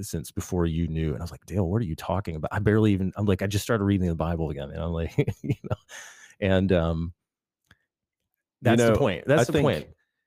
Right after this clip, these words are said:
Speaker 2: sometimes huge events happen in our life, and, um, they do not result in an immediate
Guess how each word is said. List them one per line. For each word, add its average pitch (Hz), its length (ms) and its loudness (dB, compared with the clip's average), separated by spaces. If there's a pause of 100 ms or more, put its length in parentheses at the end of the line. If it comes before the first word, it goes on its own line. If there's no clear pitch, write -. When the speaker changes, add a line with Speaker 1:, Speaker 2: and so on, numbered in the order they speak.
(600)
Speaker 2:
sometimes 135 600 0
huge 113 920 2
events 80 420 0
happen 80 400 -2
in 78 120 0
our 65 140 -2
life, 71 440 -2 (720)
and, 87 540 0 (180)
um, 82 640 -2 (280)
they 104 200 2
do 98 140 2
not 104 400 0
result 90 680 0
in 87 140 -2
an 82 120 0
immediate 78 800 -2